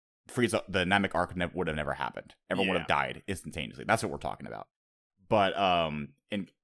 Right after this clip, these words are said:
Speaker 1: I have to give a shout out to one of my favorite panels where you get a, an exchange of Supreme King headbutt clashing,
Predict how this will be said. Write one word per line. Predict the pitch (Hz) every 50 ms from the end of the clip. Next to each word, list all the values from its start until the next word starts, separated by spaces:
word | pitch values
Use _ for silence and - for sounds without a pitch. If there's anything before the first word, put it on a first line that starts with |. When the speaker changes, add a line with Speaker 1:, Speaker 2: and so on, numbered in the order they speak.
| -
Speaker 1:
I | - 101
have | 107 110
to | 101 104
give | 95 98
a | 90
shout | - - 95
out | 92 87 -
to | - 95
one | 90
of | 87
my | 82
favorite | 76 90 90 -
panels | - - 92 90 85 80 80 -
where | 90 82 78 78 - - _ -
you | 95 87
get | 101 98 - -
a, | 87 87 87 78
an | 76 87
exchange | 87 - - - - - - 92 82 82 87 98 107 104
of | - 95 92
Supreme | - - - _ - 101 92 92 95
King | - - - 104 92 85 - - - -
headbutt | - 98 90 76 69 82 76 71 - - -
clashing, | - - 80 67 - - - 65 57 60 -